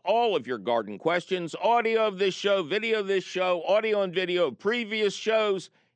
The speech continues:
and our internationally renowned podcast.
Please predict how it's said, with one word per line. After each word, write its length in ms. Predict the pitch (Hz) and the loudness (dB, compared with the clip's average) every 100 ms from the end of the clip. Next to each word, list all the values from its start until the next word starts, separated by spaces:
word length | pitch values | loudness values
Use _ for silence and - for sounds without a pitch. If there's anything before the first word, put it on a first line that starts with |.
| _ | _
and 400 | 139 170 101 - _ _ _ _ - | 0 0 0 -8 _ _ _ _ 0
our 200 | 113 107 _ | 0 0 _
internationally 1000 | 160 180 147 139 110 117 107 - 95 76 - | -2 -2 -2 -4 -2 -2 -4 -8 -10 -12 -12
renowned 760 | 92 85 92 110 95 60 _ _ _ _ - | -10 -6 -2 -2 -2 -10 _ _ _ _ -6
podcast. 800 | 104 98 87 - 85 - - | -4 -4 -6 -14 -14 -14 -20